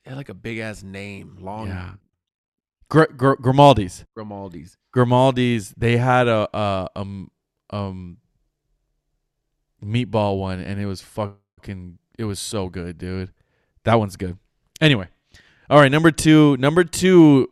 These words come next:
Speaker 2: is gonna be for every, every really good pizza spot. Like, especially, you're not a big thin crust,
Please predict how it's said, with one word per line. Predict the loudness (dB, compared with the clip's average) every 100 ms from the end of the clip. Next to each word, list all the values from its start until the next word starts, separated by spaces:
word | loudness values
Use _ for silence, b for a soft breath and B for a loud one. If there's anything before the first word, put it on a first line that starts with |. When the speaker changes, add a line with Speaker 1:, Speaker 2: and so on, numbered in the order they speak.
| -2
Speaker 2:
is | -2 0
gonna | -2 -2
be | 0 0 0 0 -2
for | -4 -4
every, | 2 2 4 2 2 -2 _ _ _ _ b b 2
every | 6 6 4
really | 4 8 10 10 6
good | 6 6 6 4
pizza | -2 -2 -8
spot. | -4 0 0 0 -4 _ _ _ _ _ _ _ _ _ _
Like, | -4 -2 -2 -6 -20 _ _ _ _ -8
especially, | -6 0 0 2 2
you're | 2 0 2 4 6
not | 6
a | 4
big | 4 0
thin | 0 -2 -2
crust, | -2 2 2 2 -6